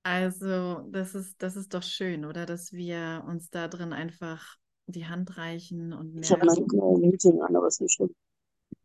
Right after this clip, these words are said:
Speaker 2: Ach so. <laughs> Vielen Dank.
Speaker 1: Ich mach das Mikro aus. Dass wir da drin merken, wir sind ganz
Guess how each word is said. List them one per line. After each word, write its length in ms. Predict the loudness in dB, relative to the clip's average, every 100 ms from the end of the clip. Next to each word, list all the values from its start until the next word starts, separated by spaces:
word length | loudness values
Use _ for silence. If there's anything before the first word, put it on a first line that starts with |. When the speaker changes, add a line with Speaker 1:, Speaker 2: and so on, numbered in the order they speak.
| _
Speaker 2:
Ach 100 | -8
so. 240 | -4 -4 -6 -12 6
<laughs> 280 | 6 8 2 _ -4
Vielen 200 | -4 -2
Dank. 220 | -4 -6 _ _ _ -20 _
Speaker 1:
Ich 100 | -10
mach 120 | -8
das 120 | -6 -4
Mikro 260 | -6 -6
aus. 200 | -6 -8 -8 -20 -20 -20 -20 _ _ _ _ _
Dass 200 | -4 -2
wir 100 | -2
da 200 | 0 0
drin 300 | -2 0 0
merken, 500 | 0 -2 -4 -6 -6
wir 160 | -6 -8
sind 600 | -8 -8 -6 -10 -14 -20 -12
ganz 760 | -10 -6 -8 -8 -14 -16 -20